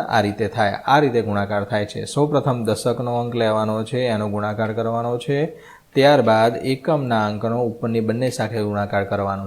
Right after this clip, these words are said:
છે. અહીંયા જે જવાબ આવે, આનો અહીંયા જવાબ આવશે, આનો જવાબ અહીંયા આવશે. હવે આ બંને જે જવાબ આવે ત્યારબાદ એનો સરવાળો કરવાનો છે અને આ બધાનો સરવાળાનો જવાબ સાતસો ને છપ્પન થાય. તો આ રીતે ગુણાકાર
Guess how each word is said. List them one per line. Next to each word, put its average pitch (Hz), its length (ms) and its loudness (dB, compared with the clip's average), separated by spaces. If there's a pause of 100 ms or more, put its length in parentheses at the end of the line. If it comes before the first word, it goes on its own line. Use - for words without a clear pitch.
છે. 98 100 -8 (580)
અહીંયા 165 380 2
જે 143 120 4 (160)
જવાબ 123 280 6
આવે, 139 300 6 (200)
આનો 117 200 0 (140)
અહીંયા 143 340 0
જવાબ 110 300 4
આવશે, 110 360 0 (600)
આનો 135 220 0 (200)
જવાબ 117 380 2
અહીંયા 139 380 2
આવશે. 104 340 -4 (480)
હવે 127 240 4
આ 143 200 4
બંને 143 360 2 (160)
જે 123 180 4
જવાબ 117 460 2
આવે 120 160 4 (100)
ત્યારબાદ 131 500 4 (120)
એનો 120 140 0
સરવાળો 143 600 4
કરવાનો 104 500 2
છે 127 340 -2
અને 117 160 0
આ 120 160 2
બધાનો 117 440 0 (120)
સરવાળાનો 117 720 2
જવાબ 104 540 2
સાતસો 107 400 -2
ને 110 100 -4
છપ્પન - 560 -4
થાય. 104 180 0 (300)
તો - 80 -2
આ 107 160 2
રીતે 107 180 0
ગુણાકાર 101 480 0